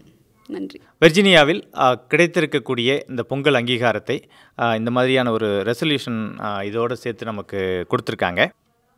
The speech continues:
Speaker 2: வெர்ஜீனியாவோட சீலோட அதில் இருக்கக்கூடிய, நமக்கு கிடைத்திருக்கக்கூடிய அந்த ரெசல்யூஷன் அந்த இதுல இருக்குது. அ, இதுதான் நமக்கு ஒரு, ஒரு அத்தாட்சி. இந்த, அம், பொங்கல் ஒரு அங்கீகாரம்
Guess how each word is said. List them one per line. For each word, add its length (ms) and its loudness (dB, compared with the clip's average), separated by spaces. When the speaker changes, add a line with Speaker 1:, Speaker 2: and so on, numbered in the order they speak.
Speaker 2:
வெர்ஜீனியாவோட 540 -2
சீலோட 420 -2
அதில் 240 -6
இருக்கக்கூடிய, 400 -6
நமக்கு 280 -10
கிடைத்திருக்கக்கூடிய 640 -6
அந்த 460 0
ரெசல்யூஷன் 600 -4
அந்த 280 -8
இதுல 360 -4
இருக்குது. 320 -6
அ, 240 0
இதுதான் 220 0
நமக்கு 240 -4
ஒரு, 480 -2
ஒரு 140 -4
அத்தாட்சி. 560 -4
இந்த, 460 -6
அம், 460 -10
பொங்கல் 400 -6
ஒரு 560 -6
அங்கீகாரம் 720 -2